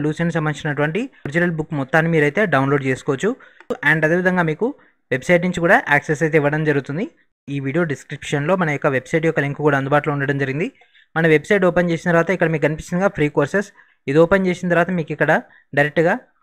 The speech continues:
జనరల్ నాలెడ్జ్ అనేది టాపిక్ కనిపిస్తుంది. So, ఈ యొక్క జనరల్ నాలెడ్జ్ టాపిక్ ఓపెన్ చేయగానే మీకు ఇక్కడ లూసెంట్ అని కనిపిస్తుంది. Just ఈ యొక్క లూసెంట్ ఓపెన్ చేసిన తర్వాత మీకు ఇక్కడ చాప్టర్ వన్, చాప్టర్ టూ, చాప్టర్ త్రీ కనిపిస్తుంది కదా, just click the chapter one. So,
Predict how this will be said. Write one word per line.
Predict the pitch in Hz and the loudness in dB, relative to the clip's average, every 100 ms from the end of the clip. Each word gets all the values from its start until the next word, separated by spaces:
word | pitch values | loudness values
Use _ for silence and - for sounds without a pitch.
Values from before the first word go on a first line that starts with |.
| _ - | _ -4
జనరల్ | 147 170 180 175 | 0 2 2 2
నాలెడ్జ్ | 160 143 156 | 2 2 0
అనేది | 151 165 151 | 0 2 4
టాపిక్ | 139 143 | 4 2
కనిపిస్తుంది. | 143 147 143 151 175 254 | -4 -4 -6 -6 -6 -2
So, | 175 151 | 2 2
ఈ | |
యొక్క | 147 135 | 2 -2
జనరల్ | 143 151 160 165 | -2 -2 -2 0
నాలెడ్జ్ | 160 147 - | -2 -4 0
టాపిక్ | 143 147 151 | 0 0 -2
ఓపెన్ | 147 160 156 | 0 0 0
చేయగానే | 147 175 | 0 0
మీకు | 156 - | -2 -2
ఇక్కడ | 151 190 - - _ - 143 | 0 0 0 -16 _ -6 -2
లూసెంట్ | 160 196 180 | 0 2 2
అని | 165 | 2
కనిపిస్తుంది. | 147 143 151 160 208 196 | 0 -4 -6 -4 -4 -4
Just | 151 - 165 | -4 0 0
ఈ | |
యొక్క | 151 139 | 0 -2
లూసెంట్ | 156 180 165 | -2 0 0
ఓపెన్ | 151 160 | 0 -2
చేసిన | 151 165 | -4 -2
తర్వాత | 151 156 175 | -2 0 -2
మీకు | 147 | -4
ఇక్కడ | 147 160 - | -2 -2 0
చాప్టర్ | 143 - 160 | -2 0 -2
వన్, | 180 180 | 0 0
చాప్టర్ | 147 - 147 | 0 -2 -6
టూ, | 175 160 | -2 0
చాప్టర్ | 143 - 143 | 0 0 -6
త్రీ | 156 143 | -4 -4
కనిపిస్తుంది | 143 - 156 147 | -6 -8 -6 -2
కదా, | 220 - - - _ 160 | -4 -6 -20 -20 _ -4
just | - - | -4 -6
click | 156 147 | -4 2
the | 220 254 | 2 4
chapter | 131 - 135 | 0 0 -2
one. | 185 | -2
So, | 226 | 0